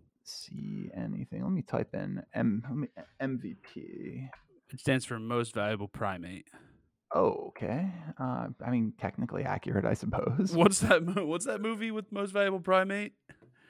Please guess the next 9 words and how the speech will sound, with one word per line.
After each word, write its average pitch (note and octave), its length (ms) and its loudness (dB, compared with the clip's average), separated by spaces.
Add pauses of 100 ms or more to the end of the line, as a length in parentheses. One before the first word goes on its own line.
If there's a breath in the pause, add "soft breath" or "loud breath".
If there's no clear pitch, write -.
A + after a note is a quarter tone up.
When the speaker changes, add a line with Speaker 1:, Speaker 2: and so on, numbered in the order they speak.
(240 soft breath)
Speaker 1:
What? B2 640 -4 (140)
Speaker 2:
You F3+ 120 2
never A3 160 10
saw G3 220 12
that A3 120 10
movie? G3 460 6 (600)
Speaker 1:
Most C3 400 6
valuable D3 440 4
primate? D#3+ 880 2